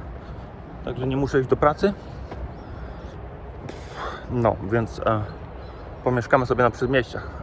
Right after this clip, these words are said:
Okej. Mam nadzieję, że mimo tego, że nie podałem wam dokładnej ceny, jaką zapłaciliśmy za nasz dom, to podałem wam bardzo dużo informacji, na podstawie których będziecie mogli sobie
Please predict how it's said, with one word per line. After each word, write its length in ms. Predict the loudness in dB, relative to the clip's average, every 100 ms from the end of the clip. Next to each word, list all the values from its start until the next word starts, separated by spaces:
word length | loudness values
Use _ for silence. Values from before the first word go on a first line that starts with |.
| 4
Okej. 220 | 6 6 0 -12 -10 -12 4
Mam 160 | 6 8
nadzieję, 380 | 8 8 6
że 160 | 8 8
mimo 260 | 8 6 8
tego, 240 | 8 6
że 100 | 4
nie 80 | 4
podałem 320 | 6 6 6
wam 140 | 4
dokładnej 380 | 2 6 6 4
ceny, 280 | 6 6 8
jaką 320 | 4 6 2 2 -6 -12 -12 -12 6
zapłaciliśmy 720 | 6 6 4 2 2 4 4 4
za 100 | 2
nasz 160 | 2 4
dom, 240 | 4 4 -2 -10 -12 -12 -12 -12 -12 -2
to 80 | 2
podałem 380 | 8 10 8
wam 240 | 8 6 8
bardzo 260 | 8 8
dużo 220 | 6 10 8
informacji, 640 | 8 4 6 4 2 0 -2 -12 -14 -14 -12 -12 -12 2
na 100 | 4
podstawie 400 | 6 6 6 6
których 300 | 4 6 6
będziecie 360 | 8 6 6 6
mogli 240 | 6 4
sobie 320 | 4 4 4